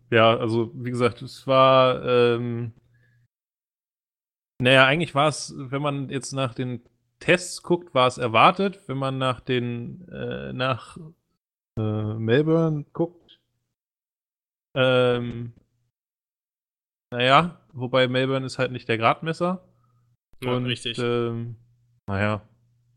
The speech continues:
Speaker 1: Insofern hat sich's eigentlich in die Testergebnisse eingereiht. Es war ja auch eigentlich erwartet worden, dass wenn die Testergebnisse nicht vollkommen, äh, daneben gewesen wären, ähm, dann,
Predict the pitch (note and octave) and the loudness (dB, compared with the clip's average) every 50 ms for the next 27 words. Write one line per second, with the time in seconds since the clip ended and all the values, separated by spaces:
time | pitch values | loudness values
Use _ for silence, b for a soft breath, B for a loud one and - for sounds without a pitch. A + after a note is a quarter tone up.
0 | _ _ _ _ _ _ _ _ _ _ _ _ _ _ _ - - A#2+ A#2+ C#3 | _ _ _ _ _ _ _ _ _ _ _ _ _ _ _ 0 0 6 6 6
1 | D3+ E3 D#3+ D3 B2 C#3+ D3+ - - D3+ - C3+ C3+ C3+ D3 D3 B2 C3+ C#3 C3 | 8 8 6 6 8 6 6 6 2 0 0 2 0 0 0 0 -6 -6 -4 -4
2 | B2+ A#2 D3+ D3+ - - C3 B2 B2+ C3+ C3 A2 A#2+ A#2 B2 C3 D#3+ E3 D3+ D3 | -4 -2 -4 -6 -4 -4 -6 -6 -4 -6 -6 -4 -2 -2 -2 -2 -2 -2 0 2
3 | D#3+ D#3+ C#3 A#2+ A#2+ A#2 B2 C3 B2+ B2+ A#2 - - B2 B2+ C3+ - B2+ A#2 A2+ | 2 0 0 0 2 2 2 2 2 0 -2 -2 -4 -6 -6 -6 -8 -8 -2 -2
4 | B2 C3+ C#3 B2 - C3 C3 C3 B2 A#2+ A#2+ A2 A#2 A2 A2+ A#2+ B2 C#3+ C3+ B2 | -2 -2 -2 -6 -6 -4 -4 -4 -2 -2 -2 -2 -2 2 2 4 4 4 2 -2
5 | A#2+ - - C#3 - - C3 B2 A#2+ B2 C3+ C3+ B2+ A2 A2 A#2 A#2 A2+ - - | -4 0 0 0 0 0 -6 -4 -2 -2 -4 -4 -6 -4 -4 -4 -4 -4 -4 -6
6 | B2 A#2+ - B2 A#2 A#2 A#2+ B2 _ _ _ _ _ _ _ _ _ _ _ _ | -8 -2 -2 -2 -2 -2 -4 -10 _ _ _ _ _ _ _ _ _ _ _ _
7 | _ _ _ - C3 B2+ A#2+ A#2+ A#2+ A#2 A#2 A2+ A2+ A2+ A#2 C#3 - _ _ _ | _ _ _ -6 -2 0 2 2 2 2 2 0 0 -2 -4 -8 -14 _ _ _
8 | _ _ - C3+ B2 A#2+ B2 B2+ C3 C3+ C#3 C3 B2+ B2 A#2+ C3 B2+ A#2+ B2 A2+ | _ _ -10 -2 -2 0 0 2 0 0 0 0 -2 0 -2 0 0 0 -2 0
9 | B2 B2 B2+ B2 B2 B2+ B2+ C3 _ _ _ _ _ _ _ _ _ _ _ _ | 2 2 2 2 0 -2 -2 -6 _ _ _ _ _ _ _ _ _ _ _ _
10 | _ - B2+ A#2+ A2 A2+ A2+ A2+ A2+ A2+ A#2 A#2 - _ _ _ _ _ C#3 A#2+ | _ -2 0 0 0 -2 -4 -6 -6 -6 -8 -10 -12 _ _ _ _ _ -18 -4
11 | - A#2 A2+ A2+ A#2 A#2 A2+ A2+ A#2 A#2+ B2 | -2 0 0 0 -2 -4 -6 -6 -8 -12 -16